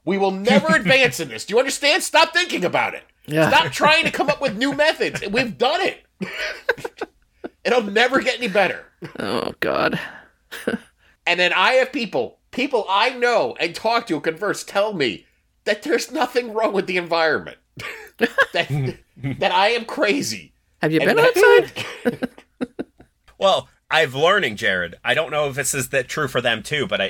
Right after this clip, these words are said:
Speaker 3: you know, I, I also try to, to dip into those same circles that you drift into every now and again to see how the other half is living.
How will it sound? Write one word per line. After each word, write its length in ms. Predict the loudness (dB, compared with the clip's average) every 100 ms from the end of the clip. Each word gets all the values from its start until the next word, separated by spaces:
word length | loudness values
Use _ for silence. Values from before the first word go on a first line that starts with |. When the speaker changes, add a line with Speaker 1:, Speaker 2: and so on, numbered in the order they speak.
| -4
Speaker 3:
you 140 | -4
know, 60 | 0
I, 120 | 0
I 140 | 0 2
also 240 | 2 0
try 240 | -2 0 0
to, 220 | 0 -2 _ _ _ _
to 100 | -4
dip 240 | 0 0
into 200 | -2 -6
those 260 | -4 -2 -2
same 220 | -2 -2
circles 460 | -2 -2 -2 -2 -2
that 120 | -4
you 320 | -4 -2 -4 -6
drift 300 | -6 -6 -4
into 300 | -6 -6 -4
every 180 | -4 -2
now 160 | -4 -2
and 80 | -2
again 400 | -2 -2 -4 -8 _ _ _ _
to 80 | -8
see 220 | -4 -2 -2
how 160 | -2
the 140 | 0 0
other 160 | 0
half 260 | -2 -4 -6
is 140 | -10
living. 320 | -10 -10 -10